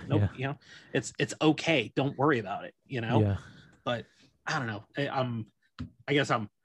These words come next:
Speaker 1: worried about that, but, like, I just, it sucks because, like, I, you know, I, I have no love lost right now for Aston Martin in general because of all the whining from Otmar.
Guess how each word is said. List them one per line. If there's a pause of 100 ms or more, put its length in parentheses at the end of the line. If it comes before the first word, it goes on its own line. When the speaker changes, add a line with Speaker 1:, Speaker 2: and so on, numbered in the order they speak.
(960)
Speaker 1:
worried
about
that,
but, (100)
like,
I
just, (1000)
it
sucks
because,
like,
I, (180)
you
know,
I, (420)
I
have
no
love (320)
lost
right
now
for
Aston
Martin
in
general
because
of
all
the
whining
from
Otmar.